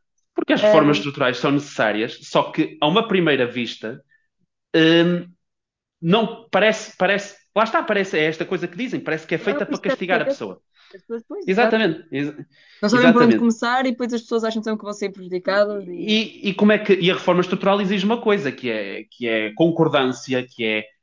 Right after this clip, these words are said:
Speaker 1: que é negociação num
Speaker 2: Sim.
Speaker 1: clima político que até agora tem tido tudo menos isso, em que é de crispação, que é de ataque constante, que é de
Speaker 2: Pois.
Speaker 1: desvirtuar a posição
Speaker 2: E, e,
Speaker 1: dos
Speaker 2: e
Speaker 1: oponentes
Speaker 2: algo
Speaker 1: políticos.
Speaker 2: Sim,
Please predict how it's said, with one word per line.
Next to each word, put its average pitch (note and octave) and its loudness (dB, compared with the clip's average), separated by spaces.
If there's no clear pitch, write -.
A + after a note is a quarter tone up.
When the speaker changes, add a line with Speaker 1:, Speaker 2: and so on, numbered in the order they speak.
Speaker 1:
que B2+ -2
é C3 2
negociação D3+ -2
num E3 -2
Speaker 2:
Sim. F3 -6
Speaker 1:
clima D3+ 0
político B2+ -12
que - -4
até C#3+ 0
agora A#2+ 2
tem D#3 4
tido D#3 0
tudo E3 -2
menos F3 -2
isso, F3+ -6
em A#2+ -8
que C3 -8
é A#2+ -4
de - -14
crispação, C#3 -2
que D#3+ 0
é C3 2
de B2+ 0
ataque A#2+ -6
constante, C#3 -4
que B2+ -2
é A#2 0
de A#2 -14
Speaker 2:
Pois. D#4+ 4
Speaker 1:
desvirtuar C3 0
a - -10
posição G#3+ 2
Speaker 2:
E, A#3+ 6
e, - 4
Speaker 1:
dos - 0
Speaker 2:
e - 4
Speaker 1:
oponentes A#3+ 2
Speaker 2:
algo - -20
Speaker 1:
políticos. D#3 -4
Speaker 2:
Sim, G#3 -4